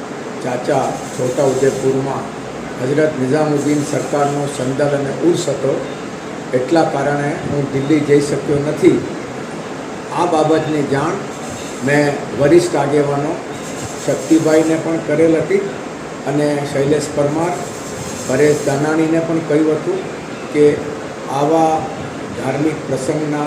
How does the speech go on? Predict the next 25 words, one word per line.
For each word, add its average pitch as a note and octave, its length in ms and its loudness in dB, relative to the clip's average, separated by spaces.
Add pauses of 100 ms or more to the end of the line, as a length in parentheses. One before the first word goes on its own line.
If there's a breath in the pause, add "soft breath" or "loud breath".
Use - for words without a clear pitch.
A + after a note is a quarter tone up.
(120)
કારણે D3 360 -2
મારાથી C#3 480 -4
આવી B2+ 200 0
શકાય C#3 380 -2
એમ C#3 260 -2
નથી, D#3+ 300 4 (480)
જેથી D3+ 320 2
હું D#3+ 300 4
જઈ D#3 200 6
શક્યો D3+ 380 0
નથી. D3 320 0 (540)
એટલે C#3 160 2
એ D3 340 4
આઈ G3 120 8
સી G3 160 4
સીમાંથી D#3+ 500 2
મને D3+ 340 0
આમંત્રણ D3 680 -2 (120)
જરૂર F#3 280 8
આવ્યું D3+ 300 6
હતું E3+ 260 0 (480)
અને E3+ 340 4 (800)
ધાર્મિક F3 440 4
રોકાણને D#3+ 480 2 (100)
કારણે C#3+ 380 -2